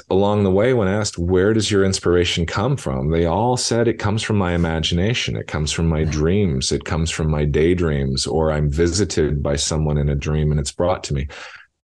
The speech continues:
Speaker 1: So these ideas exist. Um,
Speaker 2: Right.
Speaker 1: I think sometimes we do have to pull them out of the ether.
Speaker 2: Mm.
Speaker 1: The question is, is does the, whose, um,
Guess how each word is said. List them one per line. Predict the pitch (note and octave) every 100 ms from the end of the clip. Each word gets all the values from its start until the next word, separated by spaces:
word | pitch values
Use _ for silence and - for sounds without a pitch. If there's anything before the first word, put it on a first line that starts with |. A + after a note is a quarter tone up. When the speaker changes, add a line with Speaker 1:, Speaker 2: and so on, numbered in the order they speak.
| _ _ _
Speaker 1:
So | - A#2 A2 G#2 - - _
these | - B2+ F#3
ideas | D#3+ G2+ G#2 F2
exist. | D2 C#2 C2+ C2 - - _ _ _ _ _ _ _ _ _ _ _
Um, | - E2+ D#2+ D#2 D2
Speaker 2:
Right. | F2 E2+ - -
Speaker 1:
I | F2+
think | C3+ C3+
sometimes | - B2+ C3+ A#2+ G#2
we |
do | F2+ G2+
have | G2+ F#2 -
to |
pull | - G2 F2
them | F2 D#2+
out | D#2+
of | D2+
the | C#2+
ether. | D2 D#2+ - C2 D2+ - _ _ _ _ _
Speaker 2:
Mm. | - G#2 G#2
Speaker 1:
The | G2
question | E2 - G2+ - F2+
is, | F#2 F2+
is | E2+ C#2+
does | E2+ D#2+ C#2+ -
the, | G2 E2+ - D#2+
whose, | E2 G#2 G2+ -
um, | E2 E2 D2+ C#2 C#2+